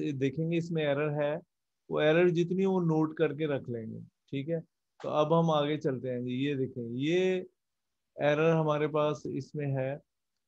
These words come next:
ये पीछे रह गया है। क्या रह गया है? पीछे रह गया है।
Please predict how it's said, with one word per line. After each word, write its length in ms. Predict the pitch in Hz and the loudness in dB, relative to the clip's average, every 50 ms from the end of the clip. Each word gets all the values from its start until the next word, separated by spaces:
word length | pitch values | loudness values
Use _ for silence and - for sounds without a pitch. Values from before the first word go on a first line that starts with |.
| _ 135 | _ -2
ये 140 | 139 156 156 | 0 0 0
पीछे 340 | 156 185 190 170 170 202 | 0 0 -2 2 4 6
रह 180 | 190 180 156 139 | 6 6 6 4
गया 200 | 120 117 117 110 | 2 -2 -6 -6
है। 60 | 113 113 - _ _ _ _ _ | -8 -12 -16 _ _ _ _ _
क्या 120 | - 139 | -2 0
रह 180 | 143 147 151 151 | 0 0 0 -2
गया 200 | 147 151 165 165 | 0 0 0 2
है? 120 | 185 214 214 - _ _ _ _ _ _ | 0 0 -4 -8 _ _ _ _ _ _
पीछे 280 | - 160 156 160 190 185 | -4 -2 0 4 4 6
रह 180 | 170 165 143 131 | 6 6 4 2
गया 200 | 117 117 113 107 | 0 -4 -6 -8
है। 120 | 104 - | -10 -14